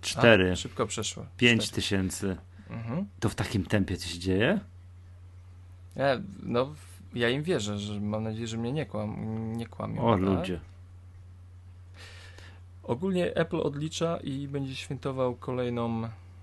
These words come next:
Speaker 2: nie wiem, jak to nazwać, rocznicę? Nie.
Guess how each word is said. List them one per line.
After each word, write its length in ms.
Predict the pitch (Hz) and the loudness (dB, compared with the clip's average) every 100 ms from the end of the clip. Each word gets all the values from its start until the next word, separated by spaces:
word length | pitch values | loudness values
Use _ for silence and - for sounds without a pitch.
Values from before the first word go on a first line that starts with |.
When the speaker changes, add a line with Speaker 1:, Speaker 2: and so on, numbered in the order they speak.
| - - - - - - - - - | -20 -20 -20 -20 -20 -20 -20 -14 -6
Speaker 2:
nie 80 | 110 | -4
wiem, 120 | 107 | -2
jak 120 | 104 | -4
to 100 | - | -6
nazwać, 360 | 107 101 101 - | -6 -6 -8 -6
rocznicę? 680 | 110 107 - 139 165 - 208 | -4 -4 -4 -6 -8 -8 -8
Nie. 220 | 131 | -6